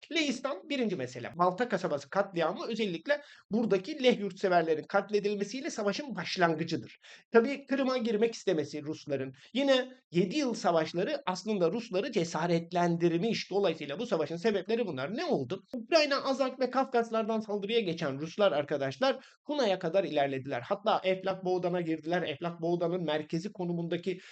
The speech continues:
Bükreş'i işgal ettiler. Sadece bununla yetindiler mi? Bakın Kırım'da da birçok yeri işgal ediyorlar. Bir de haritada göstereceğim arkadaşlar.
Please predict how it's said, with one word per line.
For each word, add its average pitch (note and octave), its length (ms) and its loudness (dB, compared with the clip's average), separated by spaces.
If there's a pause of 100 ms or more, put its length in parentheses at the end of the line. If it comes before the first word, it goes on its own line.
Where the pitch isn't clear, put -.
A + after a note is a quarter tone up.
(140)
Bükreş'i F#3 480 0
işgal F#3 500 2
ettiler. F3+ 500 0 (360)
Sadece A#3 500 -2
bununla C4 300 -2
yetindiler C4 560 0
mi? G#3+ 120 0
Bakın G#3 240 -2
Kırım'da G#3 420 0
da C4 100 -2
birçok A#3 340 -2
yeri G3+ 120 0
işgal F3+ 340 2
ediyorlar. G3 480 2 (300)
Bir C#4 320 0
de F3 280 2
haritada B3 540 0
göstereceğim D#3+ 680 0
arkadaşlar. C#3 680 0